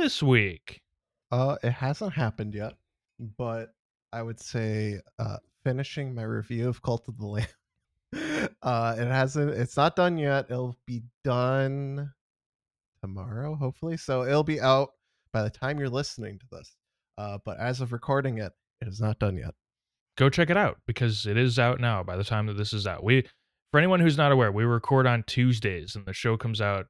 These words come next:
Speaker 1: to Patreon Friday and public on Sunday. So we, we actually record pretty far in advance from the public release. So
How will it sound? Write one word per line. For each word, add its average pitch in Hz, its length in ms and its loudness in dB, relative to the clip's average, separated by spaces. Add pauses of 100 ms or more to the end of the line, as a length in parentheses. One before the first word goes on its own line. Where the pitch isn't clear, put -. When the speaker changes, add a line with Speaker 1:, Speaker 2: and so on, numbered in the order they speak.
Speaker 1:
to 110 80 -8
Patreon 120 640 0
Friday 104 500 2
and 92 160 -10 (540)
public 110 340 0
on 95 120 -6
Sunday. 90 480 -4
So 92 280 -10 (300)
we, 135 160 4
we 139 140 6
actually 165 240 4
record 127 480 4 (180)
pretty 143 240 4
far 113 300 -2
in 110 60 0
advance 101 340 -4
from 104 180 -8
the 92 80 -10
public 98 300 -6 (220)
release. 92 300 -8
So 85 280 -8